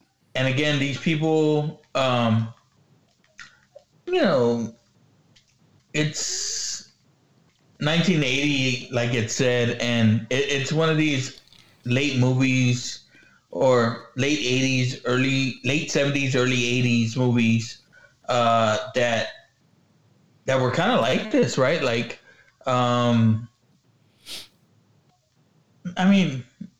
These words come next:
not, I guess not like this, but that were kind of on the, like,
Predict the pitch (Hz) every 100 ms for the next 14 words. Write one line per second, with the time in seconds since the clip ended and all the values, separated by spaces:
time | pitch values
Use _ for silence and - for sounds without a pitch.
0 | _ - 170 185 - - - _ _ _
1 | _ _ _ _ _ - 180 170 151 156
2 | 151 139 113 123 - 160 151 - 135 123
3 | 107 - - - - _ - 131 127 -
4 | 127 123 123 - - - 147 160 165 151
5 | 139 131 123 123 - _ _ _ 135 139
6 | 156 151 143 135 123 120 117 113 113 107
7 | _ _ 135 123 117